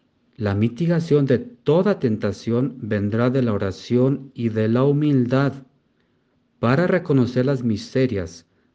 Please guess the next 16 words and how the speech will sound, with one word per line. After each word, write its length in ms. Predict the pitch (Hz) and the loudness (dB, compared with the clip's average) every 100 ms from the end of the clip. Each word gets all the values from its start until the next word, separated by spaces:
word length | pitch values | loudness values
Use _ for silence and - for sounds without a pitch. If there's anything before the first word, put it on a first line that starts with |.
| - | -10
de 160 | 104 | -8
que 100 | - | -6
está 360 | 98 - 123 127 | -8 -4 -4 -2
constituido 1040 | 135 113 - - - 107 117 117 117 120 - _ _ _ _ _ - | 0 0 -2 -8 -6 0 2 2 0 -2 -8 _ _ _ _ _ -4
todo 260 | 143 131 | -2 0
mortal. 600 | 104 95 - 101 85 82 82 _ _ _ _ _ _ _ _ _ _ _ _ _ _ _ _ _ _ _ - | 0 -2 -6 -6 -6 -6 -12 _ _ _ _ _ _ _ _ _ _ _ _ _ _ _ _ _ _ _ 2
El 140 | 113 | 4
hombre 220 | 131 143 | 4 4
no 120 | 135 | 2
se 120 | 139 131 | 0 -4
provoque 680 | - 98 123 - 104 85 87 - _ _ - | -4 -2 0 -2 -6 -10 -12 -18 _ _ -12
a 120 | 98 | -12
sí 200 | - 127 | -4 2
mismo 360 | 123 117 123 | 2 2 0
ninguna 580 | 117 101 101 113 156 165 | 0 -2 -2 0 0 -2
tentación 760 | 113 92 95 - 98 87 82 | -4 -6 -8 -8 -6 -6 -8